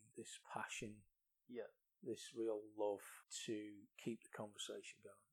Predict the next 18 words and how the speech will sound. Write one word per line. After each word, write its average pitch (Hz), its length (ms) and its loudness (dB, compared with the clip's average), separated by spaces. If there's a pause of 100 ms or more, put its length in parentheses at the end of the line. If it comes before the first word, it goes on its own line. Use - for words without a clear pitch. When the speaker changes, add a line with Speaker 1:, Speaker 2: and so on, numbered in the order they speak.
Speaker 1:
and - 120 -20
Speaker 2:
Well, - 120 0
Speaker 1:
breaking 107 240 -10
stigma - 420 -4
down. - 120 -8
Speaker 2:
we 123 100 6
were 120 120 2
gonna 110 380 6
step - 400 2
into 101 380 0
what 107 180 8
your 98 120 4
mission 107 360 -2
was, 92 220 0
but 101 100 0
it 90 100 -4
sounds 110 300 2
like 95 160 6